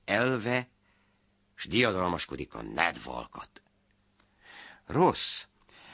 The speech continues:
ha a lelkiismeretnek és kötelességnek útja meghasonlik.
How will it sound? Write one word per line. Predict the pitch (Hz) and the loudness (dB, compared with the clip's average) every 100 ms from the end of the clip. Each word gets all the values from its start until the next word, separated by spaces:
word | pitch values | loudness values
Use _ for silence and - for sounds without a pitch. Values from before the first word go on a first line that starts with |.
| - | -12
ha | - 82 | 0 2
a | |
lelkiismeretnek | 69 127 139 - 90 - 65 65 - 65 57 | 4 4 4 2 -2 -2 -4 -4 -6 -10 -8
és | 55 - | -8 -4
kötelességnek | 127 127 78 71 - 64 55 57 | 0 0 0 -2 -4 -6 -8 -10
útja | 104 101 - 78 53 | -6 -6 -6 -8 -4
meghasonlik. | 62 98 - 55 - 55 50 50 - - | -2 -4 -4 -10 -8 -8 -10 -14 -20 -20